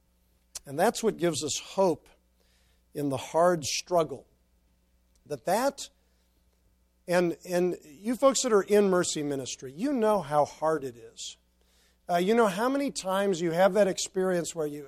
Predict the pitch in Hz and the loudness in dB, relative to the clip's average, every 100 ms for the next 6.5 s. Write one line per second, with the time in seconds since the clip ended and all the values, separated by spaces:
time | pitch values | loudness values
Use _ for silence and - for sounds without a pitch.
0 | 143 202 190 175 151 160 208 202 190 175 | -10 -4 -2 -2 -6 -12 -10 -4 0 2
1 | 185 - 156 139 131 - - 147 170 147 | 2 2 -2 -2 -6 -12 -14 -8 -6 -6
2 | 147 220 185 185 147 127 - 208 208 202 | -6 -4 -2 -4 -6 -8 -8 -6 -6 -4
3 | 190 214 175 180 190 175 156 196 233 202 | 0 0 0 0 2 2 0 -6 -6 -2
4 | 185 156 220 226 180 143 160 196 175 170 | -2 2 2 4 2 0 4 4 4 -2
5 | 185 165 175 208 208 156 156 151 151 151 | -2 0 2 2 2 0 -4 -6 -8 -10
6 | 135 160 190 180 147 | -6 -2 -2 -2 -8